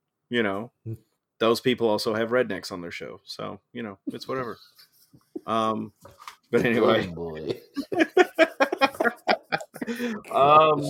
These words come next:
Speaker 1: so we, we, uh, we failed to mention last time that Coach Lutz, uh, has actually been putting in some work. He hadn't been
Speaker 2: Oh.
Speaker 1: just sitting on the couch and just hanging out all summer. He's been putting in the work on the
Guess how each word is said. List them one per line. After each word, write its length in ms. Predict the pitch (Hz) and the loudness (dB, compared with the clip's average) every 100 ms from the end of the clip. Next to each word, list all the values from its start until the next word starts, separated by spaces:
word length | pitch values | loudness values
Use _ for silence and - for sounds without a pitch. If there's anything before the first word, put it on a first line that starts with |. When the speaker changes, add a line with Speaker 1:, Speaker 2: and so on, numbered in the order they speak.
| 139 - _ - _ | -10 -16 _ -18 _
Speaker 1:
so 540 | - 185 196 190 190 202 | 4 10 12 12 10 6
we, 240 | 220 233 180 143 | 4 4 2 -2
we, 360 | 196 202 190 | 0 2 6
uh, 260 | 170 165 160 | 8 10 8
we 140 | 160 | 6
failed 500 | 143 - 185 196 214 202 | 2 2 8 10 10 6
to 80 | |
mention 560 | 196 180 170 160 165 147 | 2 2 2 2 -2 0
last 420 | 131 127 120 - | 2 2 0 -4
time 400 | 131 117 117 117 - _ _ _ | -4 -2 -2 -6 -14 _ _ _
that 400 | 117 113 113 - | 2 4 2 0
Coach 400 | - 156 156 - | 2 2 2 -2
Lutz, 580 | 107 127 117 117 - - - | 2 6 6 2 -10 -8 -2
uh, 300 | 113 113 90 - | 2 2 0 0
has 240 | 127 117 | 0 4
actually 300 | 156 196 175 | 4 4 2
been 160 | 175 160 | 0 2
putting 220 | 208 196 | 2 2
in 80 | 214 | 0
some 160 | 202 | -2
work. 400 | 165 277 277 - - _ _ _ _ _ _ _ _ _ | 2 4 4 0 -12 _ _ _ _ _ _ _ _ _
He 80 | 170 | 0
hadn't 240 | 202 202 | 2 4
been 160 | 208 196 | 4 6
Speaker 2:
Oh. 40 | 202 | 2
Speaker 1:
just 120 | - | 2
sitting 180 | 214 190 | -2 0
on 120 | 208 | 0
the 80 | 196 | 0
couch 400 | 220 269 262 - | -2 0 -2 -4
and 100 | 151 | -4
just 160 | 170 156 | -4 -2
hanging 320 | 180 185 185 | -2 -2 -2
out 220 | 233 262 | -2 0
all 120 | 208 | 0
summer. 400 | - 143 127 107 | 0 -2 -2 -2
He's 220 | 123 208 | -4 -6
been 180 | 226 247 | -8 0
putting 200 | 240 226 | 2 2
in 100 | 226 | 0
the 60 | 220 | 0
work 320 | 220 277 - | 2 0 0
on 180 | 220 | -4
the 120 | 190 | -2